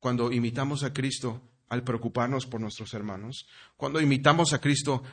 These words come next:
al ver la necesidad de nuestros hermanos y atender la necesidad de nuestros hermanos. Así es como imita Epafrodito a Cristo. Y ahora la pregunta es, ¿qué puedo hacer yo con un colaborador fiel?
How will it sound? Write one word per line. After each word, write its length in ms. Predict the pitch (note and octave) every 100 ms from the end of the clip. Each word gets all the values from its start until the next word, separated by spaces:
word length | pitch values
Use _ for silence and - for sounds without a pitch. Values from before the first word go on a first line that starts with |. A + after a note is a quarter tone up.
| -
al 200 | B2+ A#2+
ver 220 | C3 D#3+
la 100 | E3+
necesidad 580 | D#3 C3 B2 B2 A#2 C3
de 80 | C3
nuestros 300 | B2 A#2 A2+
hermanos 560 | G#2 G2 G2+ A#2+ - - - -
y 140 | C#3 C#3
atender 560 | B2 B2+ C3+ A#2+ D#3 F#3+
la 100 | D#3
necesidad 540 | C3 A2 - A2+ G#2
de 100 | G#2
nuestros 360 | G2 - F#2+ G2+
hermanos. 580 | F2+ E2+ F2+ - - _ _ _ _ _ -
Así 240 | A#2 C#3
es 80 | C3
como 220 | D3 C3+
imita 520 | A#2 B2+ B2+ B2 G#2+ - - - _ _ _ _ _ _
Epafrodito 640 | - B2 G#2 A#2 B2 B2 G#2
a 80 |
Cristo. 440 | A#2+ A#2 - - F#2+ _ _ _ _ _ _ _ _ _ _ _ _ _ _ _ _ - - - - - _
Y 200 | D3+ D#3
ahora 260 | E3 G3+ G3
la 120 | E3+
pregunta 440 | E3+ F3 F#3+ G3
es, 180 | F#3+ F#3+
¿qué 160 | - A#3+
puedo 300 | B3 B3 A3+
hacer 360 | - G3+ G3+
yo 200 | F3 F3+
con 160 | F3+ E3
un 100 | D#3+
colaborador 540 | E3 D3 A#2 A2+ A#2
fiel? 340 | A#2 A2 F2+